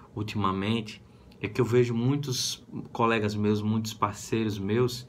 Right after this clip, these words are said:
e muita gente conhecida falando que vai desistir de tocar, vai desistir, vai fazer outra coisa, vai procurar outra profissão. E muita gente que toca e não consegue viver de música. Então, por que isso acontece?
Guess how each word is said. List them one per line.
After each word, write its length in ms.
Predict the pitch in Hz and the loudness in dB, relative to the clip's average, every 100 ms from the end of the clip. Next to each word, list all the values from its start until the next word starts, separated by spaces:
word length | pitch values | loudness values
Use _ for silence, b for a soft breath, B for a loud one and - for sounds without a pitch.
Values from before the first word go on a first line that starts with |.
| B B B | B B B
e 40 | 113 | 2
muita 280 | 127 135 | 2 4
gente 220 | 131 123 - | 2 0 0
conhecida 420 | 120 110 - 131 | 0 0 2 0
falando 440 | 131 135 135 143 | 4 4 4 0
que 100 | 143 | 0
vai 260 | 131 135 139 | 2 4 2
desistir 480 | 127 127 127 - 131 | 2 0 0 2 0
de 80 | 131 | 0
tocar, 640 | 139 127 - 110 127 113 | 0 0 2 4 4 0
vai 160 | 101 107 | -2 -2
desistir, 420 | 104 104 104 - | -2 -6 -6 -4
vai 180 | 101 104 - - | -4 -4 -8 -18
fazer 340 | - - 101 | -6 -2 0
outra 200 | 104 101 | -2 -4
coisa, 480 | 90 - 101 104 90 | -6 -2 0 0 -2
vai 120 | 92 | -4
procurar 360 | 95 95 - 92 | -4 -6 -4 -4
outra 160 | 90 107 | -4 -6
profissão. 560 | - 92 - 113 143 B B B | -8 -8 -2 -2 -2 B B B
E 80 | 156 | 4
muita 260 | 190 208 185 | 4 4 2
gente 180 | 185 | 2
que 120 | 185 202 | 0 -4
toca 600 | 208 170 190 202 214 208 B | 4 6 6 4 -2 -2 B
e 80 | - | 2
não 240 | 160 185 220 | 4 4 2
consegue 680 | 214 208 - 160 175 180 | 2 2 2 2 4 4
viver 300 | 175 165 160 | 2 2 2
de 100 | 165 | 2
música. 640 | 180 131 123 123 104 - - B B B B B | 2 2 2 0 -4 -8 -10 B B B B B
Então, 240 | 123 147 | 0 0
por 180 | 147 - | 0 0
que 120 | - | 2
isso 180 | 160 156 | 2 2
acontece? 580 | 151 156 147 95 92 | -2 -2 0 -2 -4